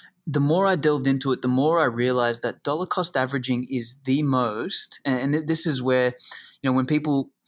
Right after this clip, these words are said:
the, the original message for Amber was, you know, making digital currencies easy, like, making the purchase easy. And, and what I'm sort of evolving the message in Amber to now is making, you know, investing or dollar cost averaging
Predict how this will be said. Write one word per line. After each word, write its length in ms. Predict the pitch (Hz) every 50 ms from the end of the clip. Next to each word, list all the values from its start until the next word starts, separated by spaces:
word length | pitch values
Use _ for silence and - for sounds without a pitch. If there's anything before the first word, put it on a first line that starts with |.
| - - - -
the, 80 | 165
the 140 | 165 160 165
original 340 | 156 165 190 185 202 196 170
message 360 | 151 147 139 - - 139 -
for 120 | - 139 -
Amber 300 | - 127 131 127 127 120
was, 420 | 117 117 117 117 117 113 - -
you 80 | 147 131
know, 140 | 123 120 113
making 640 | - 127 123 123 120 - - 127 120 123 120 120 - _ _ _ _ _ _
digital 260 | - 127 113 120 117
currencies 460 | 113 - 117 113 117 113 - 113 104
easy, 380 | 110 110 113 110 151 190 214 - -
like, 160 | 123 113 -
making 300 | 117 117 117 - 127 117
the 60 | 107
purchase 420 | - - 123 113 113 - 135 - -
easy. 380 | 131 139 143 175 226 254 - _ - - - - - - - _ _ _ -
And, 180 | - 147 139 -
and 200 | - 151 147 143
what 140 | 131 143 156
I'm 160 | 170 165 156
sort 200 | - - 156 139 143
of 180 | 135 123 123 - - - -
evolving 460 | - 127 117 123 120 127 123 127 120
the 60 | 120 113
message 460 | 113 113 117 113 - 127 123 113 -
in 80 | 113
Amber 240 | 110 110 113 113 117 -
to 160 | - - 113
now 300 | 107 113 127 131 123 117
is 200 | 117 110 - -
making, 540 | 120 120 123 127 127 - 131 120 120 123 127 _ _ _ _
you 120 | - 151
know, 140 | 123 113 113 - _ _ _ _ _ _ _ -
investing 640 | 151 123 117 110 131 123 123 - - - 127 117 113
or 80 | 113
dollar 240 | 110 - 117 117 113
cost 260 | - - 117 - -
averaging 600 | - 113 120 120 131 127 113 110 117 110 107 104